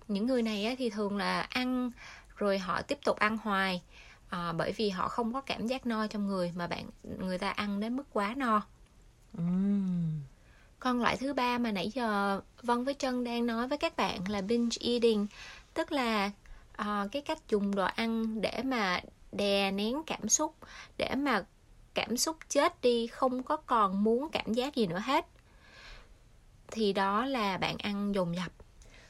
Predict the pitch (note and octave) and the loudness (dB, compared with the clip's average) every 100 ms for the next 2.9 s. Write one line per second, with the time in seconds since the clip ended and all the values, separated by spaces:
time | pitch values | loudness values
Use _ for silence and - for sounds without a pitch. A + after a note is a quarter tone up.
0 | - - B3 G#3 A#3+ G3+ B3+ A#3 F#3 F3 | -12 0 4 6 6 4 4 4 4 4
1 | E3+ F3 E3 D#3+ - F#3+ F#3 F#3+ A#3 G#3 | 2 2 2 0 2 4 6 4 2 4
2 | G3+ A#3 G3 D#3+ D3+ D3+ - D#3 | 4 4 2 0 0 -2 0 -2